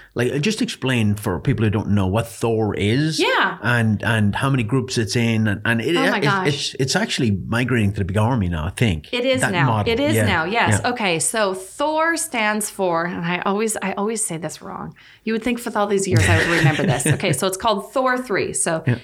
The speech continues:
Speaker 2: Tactical Human Optimization, Rapid Rehabilitation, and Reconditioning. So that's a lot of mouthful.
Speaker 1: I didn't know
Speaker 2: I've
Speaker 1: that.
Speaker 2: been there. I know. I've been there, I was there
Speaker 1: <laughs>
Speaker 2: eight and a half years, and I still could never remember the acronym.
Speaker 1: <laughs>
Speaker 2: But, um, yeah, so that was Thor three.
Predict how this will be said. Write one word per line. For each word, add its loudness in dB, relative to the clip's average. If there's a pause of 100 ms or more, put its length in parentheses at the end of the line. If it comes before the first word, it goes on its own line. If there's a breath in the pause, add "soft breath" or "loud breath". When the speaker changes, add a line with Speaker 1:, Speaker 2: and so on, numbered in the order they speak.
(220 loud breath)
Speaker 2:
Tactical 0
Human -2 (200)
Optimization, 0
Rapid 0
Rehabilitation, 0
and -2
Reconditioning. -4 (140)
So -4
that's -4
a -4
lot 0
of 0
mouthful. -2 (160)
Speaker 1:
I -2
didn't 0
know 4
Speaker 2:
I've 2
Speaker 1:
that. 0
Speaker 2:
been -2
there. 2
I 0
know. -2
I've 0
been 4
there, -2
I 4
was 4
there 0
Speaker 1:
<laughs> -2
Speaker 2:
eight 0
and 0
a 2
half 0
years, 0
and -4
I 0
still 0
could -2
never 2
remember 2
the -2
acronym. 0 (260 loud breath)
Speaker 1:
<laughs> -6
Speaker 2:
But, 2
um, -2
yeah, 0
so -4
that 4
was -4
Thor -2
three. -6